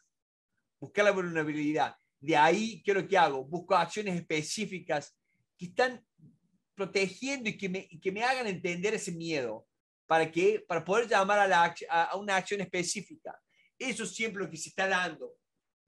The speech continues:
cuando estoy trabajando con los miedos. Yo no puedo trabajar con el miedo únicamente al azar. Tengo que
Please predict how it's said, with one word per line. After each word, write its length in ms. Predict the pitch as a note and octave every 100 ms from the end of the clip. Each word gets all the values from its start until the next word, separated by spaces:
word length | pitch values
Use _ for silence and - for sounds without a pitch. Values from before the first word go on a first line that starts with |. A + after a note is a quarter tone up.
| _
cuando 220 | F3 F3
estoy 220 | D#3+ G#3 -
trabajando 680 | F3 D#3+ D#3 F3+ F3+ E3
con 120 | D#3 C#3+
los 80 |
miedos. 360 | C#3 D#3 B2+ A#2+
Yo 100 | F#3
no 120 | A#3
puedo 200 | A3 A#3+
trabajar 380 | A3+ F3 D#3+ E3+
con 80 | E3
el 80 | D#3
miedo 320 | D#3+ D#3 D#3+ -
únicamente 920 | F3 F3 D3+ D3 D3 C3+ C3+ B2 - _ _ _ _ -
al 140 | C3
azar. 360 | C3 B2+ A#2+ -
Tengo 280 | - A#3+ A#3
que 260 | G3 D3+